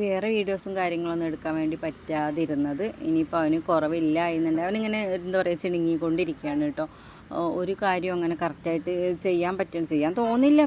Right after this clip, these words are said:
പനിയാവുമ്പോൾ അങ്ങനെ തന്നെ ആയിരിക്കുമല്ലോ. അപ്പോൾ അതിൻ്റെ അസ്വസ്ഥതകളൊക്കെ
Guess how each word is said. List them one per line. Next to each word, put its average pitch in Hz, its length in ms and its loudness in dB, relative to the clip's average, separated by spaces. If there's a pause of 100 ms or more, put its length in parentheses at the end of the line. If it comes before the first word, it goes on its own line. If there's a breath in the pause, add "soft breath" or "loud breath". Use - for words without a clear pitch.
പനിയാവുമ്പോൾ 202 580 2
അങ്ങനെ 185 280 -2
തന്നെ 196 280 0
ആയിരിക്കുമല്ലോ. 170 600 2 (400 loud breath)
അപ്പോൾ 160 180 -4
അതിൻ്റെ 160 300 0
അസ്വസ്ഥതകളൊക്കെ 180 760 -4